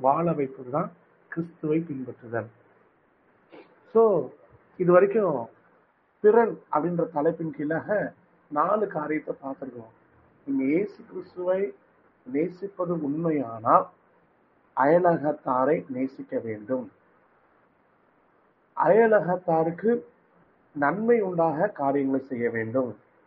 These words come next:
அயலகத்தாரோடு மகிழக்கூடிய பண்பு இருக்க வேண்டும். அயலகத்தாருக்கு இறங்குகிறதுனாலே நீங்கள் வேதத்தின் அடிப்படையிலே அயலகத்தாராய் மாறுகிறீர்கள்.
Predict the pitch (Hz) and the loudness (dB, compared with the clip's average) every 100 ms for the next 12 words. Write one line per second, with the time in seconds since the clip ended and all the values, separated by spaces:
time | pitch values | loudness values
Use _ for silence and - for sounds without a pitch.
0 | _ _ _ _ _ 147 190 240 226 214 | _ _ _ _ _ 2 4 4 4 2
1 | 208 180 170 160 165 160 226 - - _ | -2 0 0 2 0 2 0 0 -12 _
2 | _ _ _ 135 147 151 214 240 240 - | _ _ _ -4 -2 0 0 4 4 2
3 | 190 170 165 202 571 - _ _ _ _ | -4 -2 -2 -2 -4 -8 _ _ _ _
4 | 160 196 202 190 143 151 135 131 117 131 | -4 -4 0 0 0 -6 -8 -6 -4 -6
5 | 123 113 _ _ _ _ _ _ _ 151 | -6 -10 _ _ _ _ _ _ _ 4
6 | 208 240 214 226 233 196 202 196 220 240 | 6 6 4 2 2 2 2 0 -2 -2
7 | - - _ _ - 147 170 202 233 240 | -4 -18 _ _ -14 -4 2 4 4 2
8 | 220 220 175 170 135 131 147 220 - _ | 2 2 0 -2 -2 0 2 0 -2 _
9 | _ _ _ _ 151 165 165 165 180 143 | _ _ _ _ -8 -6 0 0 -2 -6
10 | 143 226 160 - - 180 147 170 170 156 | -2 2 0 -2 -6 -4 -4 -4 -4 -2
11 | 139 139 151 220 - _ _ _ _ _ | 0 2 2 0 -4 _ _ _ _ _
12 | 151 170 170 170 - 151 143 160 - - | 4 4 4 2 0 -2 2 2 0 -8
13 | 120 120 123 117 117 110 101 131 | -6 -4 -2 -4 -4 -6 -4 -6